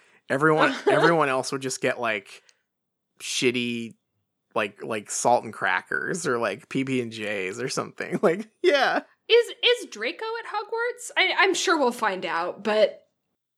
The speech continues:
Speaker 1: <sighs> God, there's so, yeah, I have so many, the, the, the, the heist stuff is cute and fun,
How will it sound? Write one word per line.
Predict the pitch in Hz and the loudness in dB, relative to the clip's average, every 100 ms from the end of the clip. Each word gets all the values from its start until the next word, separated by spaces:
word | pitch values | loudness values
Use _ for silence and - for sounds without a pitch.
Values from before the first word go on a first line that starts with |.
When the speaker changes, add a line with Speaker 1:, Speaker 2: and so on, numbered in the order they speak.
| _ _ _ | _ _ _
Speaker 1:
<sighs> | - - - - - - - - - - _ _ _ _ _ _ _ _ _ | -4 -2 -2 -6 -8 -10 -14 -18 -20 -20 _ _ _ _ _ _ _ _ _
God, | - 180 | -4 0
there's | 151 - | -2 0
so, | 185 160 | 0 0
yeah, | 185 240 | 0 0
I | 135 | 2
have | 151 147 | -2 -4
so | - 196 | -2 0
many, | 202 202 196 196 - _ _ _ _ - | 0 0 0 0 -6 _ _ _ _ -8
the, | |
the, | 202 180 190 170 160 | -4 -4 -4 -6 -10
the, | 190 180 175 165 - | -8 -6 -6 -10 -10
the | 139 | -8
heist | - 202 254 254 - | -4 0 0 -2 -12
stuff | - 156 - | -4 -4 -4
is | 131 | -10
cute | - - 98 - | -12 -12 -12 -12
and | 101 | -20
fun, | 98 120 87 80 | -16 -14 -14 -16